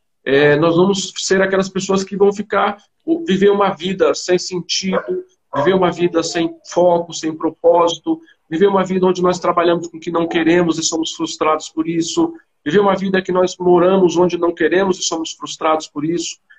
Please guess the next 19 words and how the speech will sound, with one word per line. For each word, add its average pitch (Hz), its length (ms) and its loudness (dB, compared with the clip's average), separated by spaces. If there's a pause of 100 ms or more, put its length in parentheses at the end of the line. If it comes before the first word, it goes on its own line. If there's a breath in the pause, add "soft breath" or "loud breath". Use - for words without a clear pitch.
(160)
viver 160 160 2
uma 202 180 2
vida 196 300 2
andando 196 340 2
com 202 120 -2
pessoas 233 560 0
que 214 120 -6
não 226 120 2
são 226 260 -4
boas, 247 320 0
que 208 80 -6
nós 208 160 0
não 247 160 0
queremos, 247 440 2
mas 208 180 0
a 202 40 0
gente 226 240 -2
acaba 214 320 -2
andando. 220 480 0